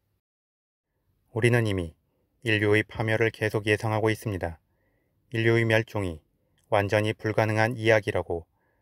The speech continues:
말할 수 있는 사람은 없습니다. 그런데 인류는 자신들의 파멸을 막을 방법을 알고 있습니다. 하지만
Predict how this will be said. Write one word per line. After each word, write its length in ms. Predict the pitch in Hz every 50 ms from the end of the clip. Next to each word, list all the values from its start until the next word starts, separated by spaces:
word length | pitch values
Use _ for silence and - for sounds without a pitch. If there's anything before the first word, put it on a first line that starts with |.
| _ _ _
말할 300 | - 107 101 104 104 101
수 140 | - - 113
있는 200 | 107 104 107 104
사람은 360 | - 107 104 107 104 107 107
없습니다. 540 | 104 104 - - 110 98 87 87 85 82 - _ _ _ _ _ _ _ _ _ _ _
그런데 460 | - 107 101 98 92 95 87 82 - _ _ _ _ _ _ _ _ _ _ _
인류는 480 | 113 110 113 113 113 101 90 80 76 - _ _ _ _ _ _ _ _
자신들의 540 | - - 110 101 - 110 98 107 104 107 104 -
파멸을 400 | - - 120 113 107 107 113 110
막을 260 | 107 107 104 104 110
방법을 440 | 107 - - 110 107 110 107 107 107 107
알고 200 | 110 104 113 110
있습니다. 540 | 107 - - 113 104 92 - 80 82 - _ _ _ _ _ _ _ _ _ _ _ _
하지만 480 | - 113 104 - 107 95 87 82 80